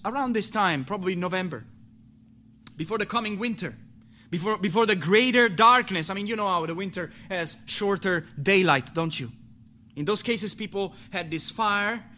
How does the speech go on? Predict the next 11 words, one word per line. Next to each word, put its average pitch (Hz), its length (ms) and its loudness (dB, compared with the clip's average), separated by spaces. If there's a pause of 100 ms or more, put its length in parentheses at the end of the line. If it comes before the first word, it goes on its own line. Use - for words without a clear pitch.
(420)
in 165 140 -4
front 185 180 -4
of 185 60 -4
their 180 140 2
house 180 520 -2
that 151 240 -6
kept 202 260 -2
burning 202 520 -2 (160)
to 196 120 -2
avoid 185 440 0 (340)
the 156 300 -2